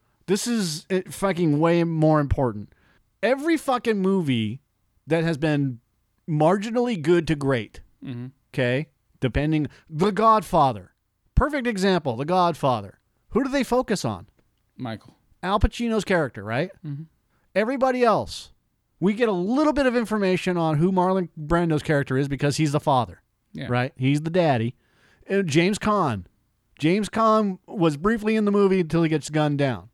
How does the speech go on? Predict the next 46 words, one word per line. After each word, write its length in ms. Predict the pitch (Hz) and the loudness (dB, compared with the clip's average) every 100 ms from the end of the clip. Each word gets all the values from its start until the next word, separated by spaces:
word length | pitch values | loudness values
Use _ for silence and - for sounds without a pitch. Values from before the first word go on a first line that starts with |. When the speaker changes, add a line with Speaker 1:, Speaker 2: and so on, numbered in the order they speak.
| _ - | _ -12
Speaker 2:
Yeah. 180 | 107 - _ | -12 -12 _
Speaker 1:
Right? 320 | 120 120 135 - _ _ _ _ _ _ - | -4 -2 -2 -6 _ _ _ _ _ _ -2
But 200 | 165 165 | 0 2
if 120 | 160 | 0
you 100 | 156 | 0
look 240 | 156 247 311 | 2 2 0
at 60 | 240 | 0
all 180 | 247 | 2
the 60 | 233 | 2
way 180 | 220 208 | 2 0
the, 80 | 196 | -2
Speaker 2:
My 160 | 208 | -10
boy. 320 | 202 208 175 101 180 - _ - | -20 -18 -16 -18 -20 -20 _ -4
Speaker 1:
all 220 | 156 190 | 2 4
the 100 | 269 | 2
characters 600 | - 208 190 175 170 160 | 0 2 2 2 2 2
that 120 | 151 139 | 2 0
are 80 | 147 | 2
in 240 | 175 185 | 0 0
Godfather, 720 | 190 175 151 - 127 117 123 - _ | 2 2 2 0 0 0 -4 -10 _
the 120 | 139 | -2
only 240 | 160 202 294 | 0 0 0
one 200 | 277 254 | 0 0
that 100 | 240 | -2
they 100 | 226 | -2
focus 400 | - 220 214 190 | -2 -2 -2 -2
on 200 | 180 165 | 0 0
and 100 | 139 | 0
give 180 | 139 139 | 0 0
any 200 | 160 240 | 0 -2
kind 220 | - 240 | -4 -6
of 60 | 233 | -6
story 320 | - 214 190 | -4 -2 -2
to 320 | - 165 160 160 | -2 -2 -2 -2
is 240 | 151 147 151 | 0 0 0
Al 160 | 160 | -4
Pacino's 400 | 165 - 165 147 | -4 -2 0 0
character. 380 | - 127 - - _ _ _ _ | -2 -2 -4 -18 _ _ _ _
The 140 | 135 180 | 0 2
other 160 | 240 | 2
ones 220 | 269 254 180 | 2 0 0
get 280 | 208 208 | -2 0
minor 600 | 160 160 175 190 185 180 | 0 2 2 2 4 2
pieces 560 | 147 175 175 - 143 143 - | 0 -2 -2 2 0 0 -2
of 400 | 175 160 131 - _ | 2 2 0 -10 _
story, 640 | - - 208 190 113 101 | -10 0 2 2 0 -6